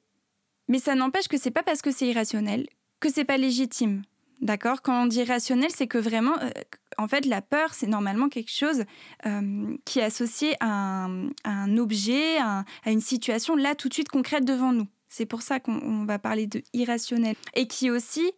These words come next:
associé à des représentations subjectives propres à chacun. Voilà pourquoi on, on peut utiliser ce terme. Du coup, ces conséquences imaginées. Mais qu'est-ce que ça peut être, en fait ? Eh ben, selon les personnes,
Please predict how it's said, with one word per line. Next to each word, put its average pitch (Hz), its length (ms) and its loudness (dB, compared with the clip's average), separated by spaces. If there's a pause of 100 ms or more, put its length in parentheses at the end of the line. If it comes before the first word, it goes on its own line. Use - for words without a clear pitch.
associé 247 420 0
à 262 60 2
des 214 140 2
représentations 285 840 0
subjectives 277 840 -2
propres - 320 -2
à 254 60 2
chacun. 247 440 -4
Voilà 254 300 2
pourquoi 247 320 -2
on, 226 240 0
on 220 80 -2
peut 247 100 0
utiliser 220 320 -4
ce - 140 -6
terme. 202 260 -4 (1080)
Du 277 100 2
coup, 403 140 2
ces 311 120 0
conséquences 330 540 0
imaginées. 254 560 4 (500)
Mais 240 100 2
qu'est-ce 330 200 0
que 302 100 0
ça 277 140 2
peut 254 120 -2
être, 214 300 -2
en 220 60 -2
fait ? - 420 -10 (1160)
Eh 269 120 4
ben, 226 400 2 (500)
selon 285 300 2
les 302 160 2
personnes, 247 500 2